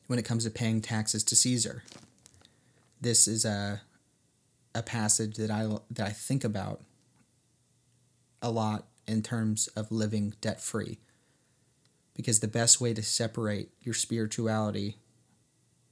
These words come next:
from being tied into the system, the, the, the only way to truly break the chains of being a slave to the system financially is to be debt-free.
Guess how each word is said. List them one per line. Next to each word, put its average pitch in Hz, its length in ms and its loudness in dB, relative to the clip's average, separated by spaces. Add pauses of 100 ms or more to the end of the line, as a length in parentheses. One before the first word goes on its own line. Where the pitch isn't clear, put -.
(100)
from 117 160 2
being 107 180 2
tied 110 400 0
into 107 520 0 (120)
the 110 100 2
system, 107 600 4 (500)
the, - 120 0
the, 104 460 -2 (140)
the 110 180 0
only 120 260 4
way 117 220 2
to 104 120 -2
truly 117 360 -2
break 107 340 -4
the 104 80 -6
chains 110 720 0 (600)
of 104 100 -6
being 113 220 2
a 107 40 0
slave 113 640 0
to 120 160 0
the 104 100 -2
system 104 640 0 (880)
financially 107 840 0 (1040)
is 113 120 2
to - 100 -4
be 107 120 0
debt-free. - 580 -6